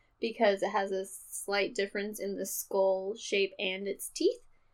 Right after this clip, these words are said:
And then males measure to be about six to six and a half feet long, and they weigh about three hundred to three hundred fifty pounds,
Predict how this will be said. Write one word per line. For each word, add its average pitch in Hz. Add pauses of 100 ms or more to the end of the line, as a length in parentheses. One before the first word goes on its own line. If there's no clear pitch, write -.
(180)
And 208
then 202
males 233
measure 214
to -
be 214
about 196
six -
to 214
six -
and 214
a 208
half 196
feet -
long, 202
and 190
they 185
weigh 185
about 185
three 196
hundred 196
to 214
three 185
hundred 190
fifty 233
pounds, 311